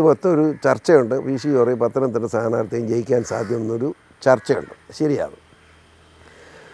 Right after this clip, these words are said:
പക്ഷേ കോട്ടയം അല്ലേ എന്ന് ഇപ്പോൾ സുനിൽ ചോദിച്ചു, ഒരർത്ഥവും ഇല്ലാത്ത കാര്യമാണ്. കാരണം കോട്ടയം എൻ്റെ നിയമമണ്ഡലമല്ല. ഞാൻ പത്തനംതിട്ട നിയോജകമണ്ഡലം ഉൾപ്പെട്ട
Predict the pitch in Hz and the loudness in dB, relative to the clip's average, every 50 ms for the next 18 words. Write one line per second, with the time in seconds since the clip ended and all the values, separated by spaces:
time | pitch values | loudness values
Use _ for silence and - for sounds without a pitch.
0 | - - - 135 135 131 160 147 - - 135 143 143 - 190 196 170 156 165 165 | -20 -6 -2 -2 4 6 4 4 6 6 6 6 6 6 8 8 8 10 10 10
1 | 156 160 160 156 147 - - - 113 139 147 120 131 143 147 143 139 127 117 117 | 10 8 8 6 4 2 -4 -2 2 2 4 4 4 4 4 4 4 4 2 0
2 | 104 - 95 - - - - - - - - 123 131 139 120 101 - - 147 156 | -2 -4 -10 -16 -16 -18 -20 -20 -10 -4 -2 0 2 0 0 0 0 2 2 4
3 | 135 131 120 107 117 113 107 104 98 92 101 98 92 101 110 123 127 143 127 95 | 4 2 2 2 0 -2 -4 -4 -4 -6 -8 -6 -2 0 0 0 0 -2 -4 -6
4 | - - - - - - - - - - - - - - 117 123 120 - 160 151 | -8 -12 -18 -20 -20 -20 -20 -20 -20 -20 -20 -16 -4 0 2 2 6 8 8 8
5 | 147 123 127 123 117 135 135 120 113 113 117 117 127 113 92 87 90 - - - | 8 6 2 2 2 2 2 2 2 2 2 0 0 -4 -6 -8 -10 -14 -16 -18
6 | - _ _ _ _ _ _ - - - - _ _ _ _ _ - 120 123 127 | -20 _ _ _ _ _ _ -20 -20 -20 -20 _ _ _ _ _ -4 0 4 6
7 | 135 147 165 175 175 147 143 156 135 - - 165 165 170 160 156 160 139 165 156 | 8 10 10 8 8 6 6 4 4 4 4 6 6 6 6 4 4 6 6 6
8 | 147 143 139 139 139 143 143 139 147 147 143 139 135 110 - - 135 127 101 - | 6 6 6 6 6 6 6 6 6 6 6 4 2 0 0 0 0 0 0 0
9 | - | 0